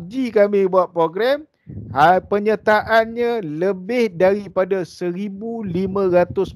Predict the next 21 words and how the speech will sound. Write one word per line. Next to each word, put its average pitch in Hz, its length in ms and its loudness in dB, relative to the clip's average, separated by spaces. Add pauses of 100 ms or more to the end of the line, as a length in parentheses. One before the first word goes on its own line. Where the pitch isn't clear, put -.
penyertaan. 165 560 0 (480)
Ha, 98 640 -10
college 147 400 2
nanti 151 400 -2
kan, 147 160 0
kalau 131 160 0
nak 135 240 -2
buat, 139 240 0
dapatkan 135 560 -2
peserta, 135 560 -2
dapatkan 127 400 -2
pelajar-pelajar, 131 720 0
kena 131 160 -2
buat 135 320 0
lah. 120 240 -2
Suasana 123 480 -4
sekarang 135 400 -2
ni 143 80 -4
nak 135 160 -8
kena 131 160 -6
dekat 131 400 -2